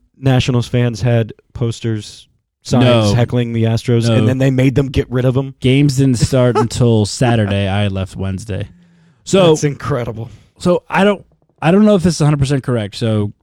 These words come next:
Speaker 2: don't quote me on this. But because that game, that was Saturday night, that technically was an Astros home game.
Speaker 1: Mm-hmm.
Speaker 2: And there was another sign that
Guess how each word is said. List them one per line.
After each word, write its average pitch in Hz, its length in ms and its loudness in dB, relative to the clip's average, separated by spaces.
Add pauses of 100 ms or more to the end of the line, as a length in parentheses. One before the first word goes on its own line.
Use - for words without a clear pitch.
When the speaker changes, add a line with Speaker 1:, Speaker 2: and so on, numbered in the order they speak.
(340)
Speaker 2:
don't 127 180 0
quote 120 180 0
me 113 80 0
on 104 140 -2
this. 98 340 -8 (680)
But 139 420 0
because 139 680 0
that 135 380 0
game, 131 320 2
that 120 120 0
was 139 200 2
Saturday 120 680 0
night, 104 340 -2 (840)
that 170 360 -4
technically 151 500 -2
was 110 580 -2 (140)
an 120 100 -8
Astros 113 540 -4
home 113 280 0
game. 87 200 -14 (320)
Speaker 1:
Mm-hmm. 120 180 -20 (880)
Speaker 2:
And 143 420 2 (540)
there 147 180 4
was 165 200 4
another 151 400 4
sign 117 800 0 (1080)
that 113 280 0